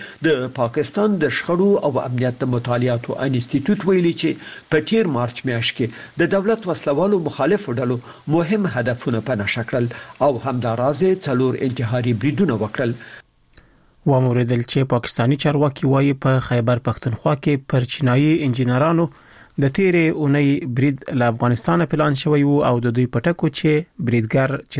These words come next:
Speaker 2: دغه برید یې ترسره کړی هم د افغانستان تبع و. تر اوسه د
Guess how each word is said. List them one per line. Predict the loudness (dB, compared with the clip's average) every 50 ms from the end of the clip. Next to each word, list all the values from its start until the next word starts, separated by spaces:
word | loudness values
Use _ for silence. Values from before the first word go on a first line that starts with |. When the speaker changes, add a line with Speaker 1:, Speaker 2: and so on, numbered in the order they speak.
| -2 0
Speaker 2:
دغه | 0 0 0 2
برید | 2 2 0 0
یې | 0 -2
ترسره | -2 0 2 2 2 2 2
کړی | 2 2 2 4 4
هم | 2 2 2 2
د | 2 2
افغانستان | 2 2 0 0 0 0 0 0 0 2 2
تبع | 2 2 2 2 0
و. | -2 -6 -14 -20 -20 -20 -20 -20 -20 -20 -20 -20 _ _ 0 0
تر | 2 2
اوسه | 4 4 2 2 0 0 0 2 2 2 2 0 0 -4 -6 -4 0 2
د | 4 4 4 2 2